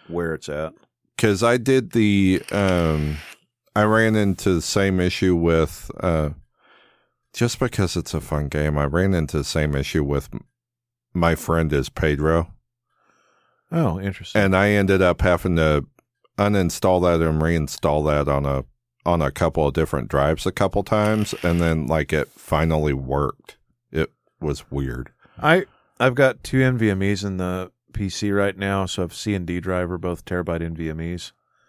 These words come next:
Speaker 1: So I kinda alternate between the two, um, to save space.
Speaker 2: Yeah.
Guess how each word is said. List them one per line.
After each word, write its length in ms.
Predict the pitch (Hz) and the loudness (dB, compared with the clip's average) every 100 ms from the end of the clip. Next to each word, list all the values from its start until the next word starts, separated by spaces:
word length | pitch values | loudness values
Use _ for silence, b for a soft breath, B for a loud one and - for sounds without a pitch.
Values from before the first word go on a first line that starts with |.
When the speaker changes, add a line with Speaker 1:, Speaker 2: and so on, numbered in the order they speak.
| _ _ _ | _ _ _
Speaker 1:
So 160 | - | -4
I 40 | 110 | -2
kinda 280 | - 113 104 | 0 -2 0
alternate 460 | 98 95 92 92 | -2 -2 -6 -8
between 360 | 85 85 95 92 | -8 -8 -6 -6
the 80 | 87 | -6
two, 560 | - 87 85 85 78 - _ _ _ _ | -6 -4 -2 -4 -6 -12 _ _ _ _
um, 640 | - 82 78 78 80 - - _ _ _ | -10 -8 -10 -12 -14 -16 -20 _ _ _
to 100 | - | -14
save 260 | - 90 82 | -8 -8 -8
space. 460 | - 78 80 - - _ _ - | -8 -8 -8 -10 -18 _ _ -16
Speaker 2:
Yeah. 260 | - 65 60 | -8 -8 -8